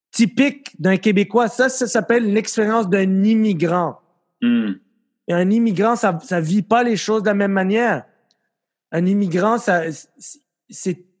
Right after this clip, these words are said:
Speaker 1: c'est, c'est à quatre-vingt-dix pour cent du temps, à l'extérieur de Montréal ou à l'extérieur des, des grands centres, euh, ça crée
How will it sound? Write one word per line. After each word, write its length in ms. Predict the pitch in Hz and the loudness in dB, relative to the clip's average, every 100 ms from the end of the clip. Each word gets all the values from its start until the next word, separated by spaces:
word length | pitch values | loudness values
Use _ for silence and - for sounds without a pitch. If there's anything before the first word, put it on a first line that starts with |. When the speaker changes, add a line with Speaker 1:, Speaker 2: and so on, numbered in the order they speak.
| _ _ _ | _ _ _
Speaker 1:
c'est, 260 | - - 180 | -16 -6 -6
c'est 440 | 139 - 180 170 | -6 -6 -2 -2
à 100 | 165 | -2
quatre-vingt-dix 800 | 170 - 247 262 226 190 170 196 | -6 -2 -2 0 -2 0 -2 -4
pour 160 | - 151 | -8 -6
cent 160 | 202 | -4
du 160 | 185 143 | -2 -6
temps, 420 | - 160 180 294 - _ _ _ _ _ _ _ _ _ _ - | -4 -2 -2 -6 -14 _ _ _ _ _ _ _ _ _ _ -4
à 100 | 156 | 0
l'extérieur 520 | 170 - 185 170 170 | 0 0 0 0 0
de 80 | 160 | 0
Montréal 600 | 151 143 139 135 175 190 | -2 -2 -2 -2 -2 -2
ou 80 | 147 | -2
à 40 | |
l'extérieur 440 | 147 147 156 165 156 | -4 -4 -4 -2 -2
des, 180 | 143 | -4
des 160 | 151 143 | -4 -6
grands 220 | 135 143 | -4 -6
centres, 480 | 131 151 180 - - _ _ _ _ _ _ _ - | -6 -6 -6 -8 -20 _ _ _ _ _ _ _ -10
euh, 180 | 156 | -10
ça 260 | - - 156 | -10 -6 -6
crée 520 | 147 - 196 233 247 | -6 -4 -2 0 -2